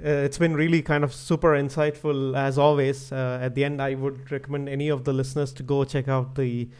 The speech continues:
Cold Star Project on YouTube and, you know, listen to the very many episodes, uh, with entrepreneurs, investors, um, you know, everybody <laughs> under the sun at this point of time in the space industry. Um, and of,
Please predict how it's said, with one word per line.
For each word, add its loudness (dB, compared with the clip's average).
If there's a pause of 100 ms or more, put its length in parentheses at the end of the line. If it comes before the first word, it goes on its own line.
(320)
Cold 6
Star 4
Project -2
on -2
YouTube 0
and, -2
you -2
know, 0
listen -2
to 0
the -2
very 0
many -2
episodes, -6
uh, -4 (440)
with -2
entrepreneurs, -2
investors, -4
um, -4
you -6
know, -6
everybody 2
<laughs> 0
under 2
the 0
sun -2
at -4
this -4
point -2
of -6
time -6
in -6
the -8
space -6
industry. -6 (520)
Um, -4
and 0
of, 0